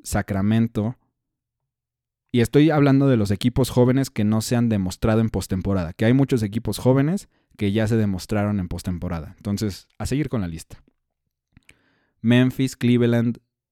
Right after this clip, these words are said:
Sacramento. El equipo del este que me tiene como que sí, ¿no? Es Orlando.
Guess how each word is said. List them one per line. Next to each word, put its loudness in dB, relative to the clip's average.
Sacramento. -2
El -4
equipo -2
del 0
este -4
que -4
me -4
tiene -4
como -2
que -8
sí, 0
¿no? 2
Es -4
Orlando. -2